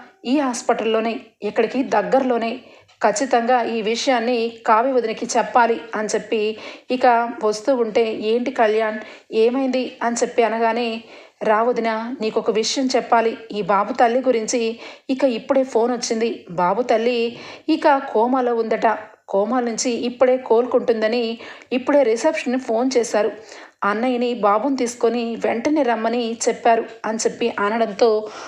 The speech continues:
కావ్య ఒక్కసారిగా షాక్ అయిపోతుంది. "అంటే ఈ హాస్పిటల్ అంటే ఇక్కడ సరౌండింగ్ హాస్పిటలే కదా కళ్యాణ్" అనగానే,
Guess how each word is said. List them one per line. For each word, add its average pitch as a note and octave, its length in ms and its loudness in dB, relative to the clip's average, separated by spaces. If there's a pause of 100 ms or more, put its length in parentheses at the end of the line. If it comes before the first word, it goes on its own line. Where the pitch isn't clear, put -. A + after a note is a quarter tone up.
(200)
కావ్య B3 280 4
ఒక్కసారిగా A3 720 0
షాక్ A3+ 340 -2
అయిపోతుంది. A#3 600 0 (460)
"అంటే B3+ 480 2 (280)
ఈ C#4 120 4
హాస్పిటల్ B3+ 540 2
అంటే B3 260 4
ఇక్కడ A#3+ 360 0
సరౌండింగ్ B3+ 480 2
హాస్పిటలే B3 480 0
కదా A3+ 180 0
కళ్యాణ్" A3+ 440 2
అనగానే, A3 540 0